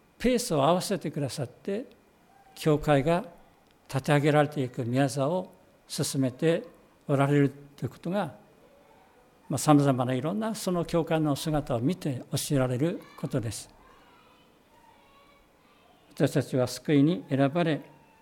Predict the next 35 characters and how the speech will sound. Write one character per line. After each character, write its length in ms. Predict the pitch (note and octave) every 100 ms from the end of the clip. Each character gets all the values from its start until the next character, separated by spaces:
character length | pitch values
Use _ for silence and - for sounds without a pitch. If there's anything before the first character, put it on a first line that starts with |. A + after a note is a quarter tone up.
| _
キ 120 | - D3
リ 80 |
ス 100 | C#3+
ト 60 | D#3
の 120 | C#3+
教 200 | C3+ C#3+
会 160 | C3+ D3
を 60 | D#3
立 180 | D#3 C#3+
て 160 | F#3
上 80 | G#3
げ、 160 | F3 - - - - -
神 240 | - F3 E3
の 100 | D#3
国 240 | D3+ D#3+
を 80 | C#3+
建 240 | D3 F3
設 340 | F#3+ G3+ F#3+ F#3
す 180 | - F3
る 100 | F3+
た 180 | G3+
め、 240 | G3+ A3+ F3+ - _ _ _ _
奉 200 | - E3+
仕 100 | D#3+
者 140 | - D3
と 120 | D3
し 100 | -
て 200 | G3+ F#3
選 120 | C#3
ば 140 | B2+ B2
れ 80 |
て 380 | B2 - E3+ - -
い 80 | B2+
ま 120 | B2
す。 160 | -